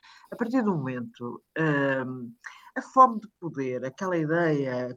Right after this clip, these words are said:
que o Rio também disse nesse Conselho Nacional, tem, então estão cheios de fome de poder.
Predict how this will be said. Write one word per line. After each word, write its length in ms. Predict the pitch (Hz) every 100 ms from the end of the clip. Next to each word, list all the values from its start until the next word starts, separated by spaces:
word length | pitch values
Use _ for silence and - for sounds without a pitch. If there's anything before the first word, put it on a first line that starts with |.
| -
que 80 |
o 80 | 151
Rio 260 | 147 165 156
também 340 | 156 139 139 135
disse 300 | 131 139 -
nesse 140 | 127
Conselho 300 | - - 135
Nacional, 580 | 135 131 139 135 139 131
tem, 220 | 135 131
então 180 | 127 135
estão 240 | 135 139
cheios 280 | 139 156 151
de 80 | - -
fome 300 | 165 160 156
de 80 |
poder. 560 | - 147 131 127 110 101